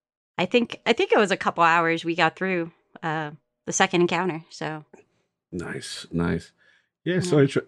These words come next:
Speaker 2: so interested to hear because it's like, you know, our, our experience was, like, really clean, and then it was, like, a shock to me to hear so many people say exactly what you said. You know, the D Cs and what Travis was saying, and,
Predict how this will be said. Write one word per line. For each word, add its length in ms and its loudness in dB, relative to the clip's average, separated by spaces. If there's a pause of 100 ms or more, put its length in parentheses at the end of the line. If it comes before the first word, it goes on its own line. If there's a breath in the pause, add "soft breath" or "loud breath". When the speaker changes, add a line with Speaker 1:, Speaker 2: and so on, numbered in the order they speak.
Speaker 2:
so 180 4
interested 380 2
to 40 4
hear 160 4
because 300 0
it's 80 -2
like, 280 4 (560)
you 100 2
know, 260 0 (680)
our, 80 2
our 160 4
experience 300 2
was, 60 0
like, 160 2
really 400 2
clean, 360 2
and 120 0
then 300 2 (400 soft breath)
it 40 2
was, 140 2
like, 100 2
a 60 -2
shock 360 2
to 100 0
me 80 6
to 60 4
hear 160 2
so 680 0
many 240 4
people 320 -2
say 200 2
exactly 400 2
what 180 0
you 60 2
said. 280 0 (360 loud breath)
You 80 0
know, 140 2
the 80 -12
D 220 2
Cs 400 2
and 80 -2
what 120 -2
Travis 260 2
was 140 -4
saying, 360 4
and, 120 -2